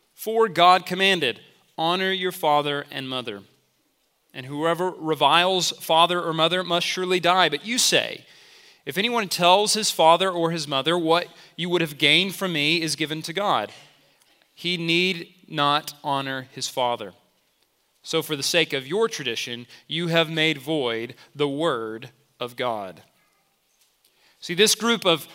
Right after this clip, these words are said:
religious elite, these Pharisees and scribes, they traveled all the way from Jerusalem to question Jesus. This was a long trek, and so it showed the priority that they had.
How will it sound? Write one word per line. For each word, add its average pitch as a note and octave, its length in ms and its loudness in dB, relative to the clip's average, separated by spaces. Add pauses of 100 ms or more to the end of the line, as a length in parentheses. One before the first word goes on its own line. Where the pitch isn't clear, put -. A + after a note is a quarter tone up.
religious F3+ 520 4
elite, F3 280 4
these D3+ 200 -4
Pharisees E3+ 500 -2
and D3 100 -10
scribes, D#3+ 460 4
they D3 80 2
traveled F3 380 2
all G#3 320 4
the G3+ 80 4
way G3 240 4
from F3+ 260 -2
Jerusalem D#3 680 0
to D#3+ 100 -6
question F3 540 -2
Jesus. D3 480 -4 (260)
This F3+ 180 -2
was F3+ 140 -2
a F3+ 60 4
long F3 320 4
trek, G3+ 320 4
and D#3+ 100 -2
so F3+ 160 2
it E3 100 4
showed A3 360 2
the E3 80 0
priority F#3+ 720 4
that C#3 180 -6
they E3 160 0
had. E3+ 440 2